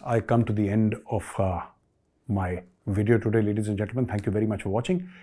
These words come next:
If you like this video, press the like button, subscribe to our channel, and don't forget to press the bell icon. Jai Hind, Vande Mataram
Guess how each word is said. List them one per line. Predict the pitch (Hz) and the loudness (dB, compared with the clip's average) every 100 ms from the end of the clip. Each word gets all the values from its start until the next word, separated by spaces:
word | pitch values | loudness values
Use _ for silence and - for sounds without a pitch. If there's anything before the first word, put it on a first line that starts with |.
| - - | -20 -12
If | - | -2
you | 110 | 2
like | 101 139 | 6 8
this | 131 117 | 6 4
video, | 113 110 120 - _ | 4 4 0 -4 _
press | 175 165 | 8 8
the | 143 | 8
like | 123 | 6
button, | 107 107 | 4 -2
subscribe | 104 104 127 113 | -4 -2 0 2
to | 110 | 0
our | |
channel, | 113 117 | 0 0
and | 107 | 2
don't | 104 101 | 2 2
forget | 101 | 0
to | 98 | -2
press | 98 87 | -4 -2
the | |
bell | 95 135 | 2 2
icon. | 127 156 - _ _ - | 2 -4 -8 _ _ 2
Jai | 117 120 | 6 8
Hind, | 139 - _ - | 6 0 _ 0
Vande | 107 117 110 | 4 6 6
Mataram | 104 110 175 | 4 2 -2